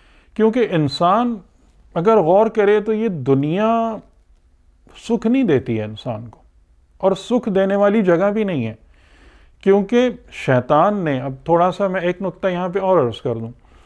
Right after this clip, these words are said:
کہ شیطان اس شجر ممنوعہ تک آدم کو کیوں لے گیا تھا؟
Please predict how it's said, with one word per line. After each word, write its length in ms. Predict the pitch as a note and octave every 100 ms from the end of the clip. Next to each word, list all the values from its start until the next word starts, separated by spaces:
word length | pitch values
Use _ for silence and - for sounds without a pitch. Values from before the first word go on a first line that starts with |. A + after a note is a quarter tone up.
| _ - - _
کہ 120 | A#3
شیطان 840 | A3 - E3 D#3 C#3 D#3 D#3+ G#3+ A#3 A3 -
اس 180 | G#3 G3+
شجر 540 | - F3+ D#3 F3 F#3+ G3+
ممنوعہ 680 | F3 D3+ D3+ D#3 D#3 F#3+ G#3
تک 280 | G#3 G3+ -
آدم 360 | D#3 D3 F3+ F#3
کو 140 | G#3
کیوں 240 | G#3 A#3+
لے 180 | G3 C#3+
گیا 220 | A#2 A2+
تھا؟ 320 | A2 - G#2+